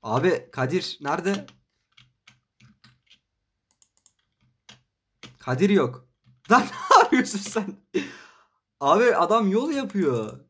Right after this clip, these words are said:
Gel şuraya. Video çekeceğiz şurada, gel. Adam yol yapıyor abi, şuna bak ya. Şş, manyak, geç şuraya, köşeye geç.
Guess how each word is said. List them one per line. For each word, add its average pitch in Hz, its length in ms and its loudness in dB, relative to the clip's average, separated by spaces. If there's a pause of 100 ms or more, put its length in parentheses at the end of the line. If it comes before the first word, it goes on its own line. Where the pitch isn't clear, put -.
(140)
Gel 190 180 0
şuraya. 208 680 0 (340)
Video 180 200 -4
çekeceğiz 220 400 -2
şurada, 190 180 -2
gel. 196 280 0 (840)
Adam 185 300 2
yol 247 200 6
yapıyor 226 540 6
abi, 247 120 -2
şuna 214 260 -4
bak 185 260 -4
ya. 160 480 -4 (600)
Şş, - 200 -18
manyak, 196 380 -4
geç 196 200 -2
şuraya, 143 280 -6
köşeye 143 320 -10
geç. 131 240 -8